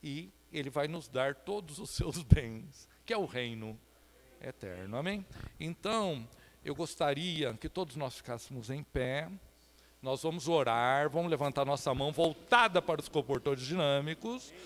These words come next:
pode-se voltar para eles, e vamos orar por eles todos. Amém? Ó Senhor Jesus,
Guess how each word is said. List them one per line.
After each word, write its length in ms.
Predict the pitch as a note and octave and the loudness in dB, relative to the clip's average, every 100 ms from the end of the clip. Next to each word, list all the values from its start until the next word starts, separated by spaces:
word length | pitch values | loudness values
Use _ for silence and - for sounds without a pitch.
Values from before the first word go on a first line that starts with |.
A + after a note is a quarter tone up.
| - | -4
pode-se 280 | F3 D#3+ D#3+ | 0 0 0
voltar 340 | C#3 C#3+ C#3+ | 2 2 2
para 220 | - F#3+ F#3 | 0 2 2
eles, 260 | F#3 A3 - - - | 2 -2 -10 -12 -2
e 80 | F3 | 2
vamos 320 | F#3 F#3+ F3 | 4 2 4
orar 320 | G3 D#3 D#3+ | 6 6 6
por 200 | - E3 | 2 0
eles 300 | D#3 D3+ - | 0 -2 -8
todos. 300 | - - - | -10 -6 2
Amém? 320 | D#3 B3 B3 - - - | 6 8 6 0 -4 12
Ó 180 | C4 C#4+ | 12 12
Senhor 420 | - C#4 C#4 C4+ | 12 12 12 12
Jesus, 800 | C4+ C4 A3+ B3+ D4 C#4 - | 12 12 12 10 10 6 0